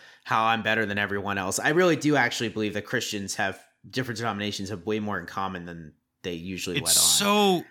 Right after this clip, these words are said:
Speaker 2: it's so funny when someone's like, "Well, well, they believe in this," which is ridiculous. "What we believe," and then they'll say the same thing with different vocabulary and a different framing, and you're like,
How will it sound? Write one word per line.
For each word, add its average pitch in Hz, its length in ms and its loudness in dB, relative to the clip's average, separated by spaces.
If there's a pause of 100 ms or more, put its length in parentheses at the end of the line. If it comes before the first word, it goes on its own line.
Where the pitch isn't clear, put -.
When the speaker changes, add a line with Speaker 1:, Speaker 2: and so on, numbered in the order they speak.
Speaker 2:
it's - 240 0
so 220 200 4
funny 147 540 2
when 117 380 2
someone's 123 320 -2
like, 127 80 4
"Well, 170 240 6 (180)
well, 147 140 0
they 202 300 4
believe 156 520 4
in 107 200 -2
this," - 640 0 (160)
which 107 200 -8
is 101 120 -2
ridiculous. 95 840 -2 (920)
"What 165 280 0
we 254 280 4
believe," 143 600 4
and 147 120 4
then 175 160 4
they'll 175 100 4
say 180 220 2
the 151 100 2
same 131 500 2
thing 123 320 0
with 113 200 -4
different 107 340 -4
vocabulary 107 840 -2 (200)
and 110 120 0
a 110 40 0
different 107 320 -6
framing, 117 640 0
and 113 100 -4
you're 113 140 0
like, 110 340 0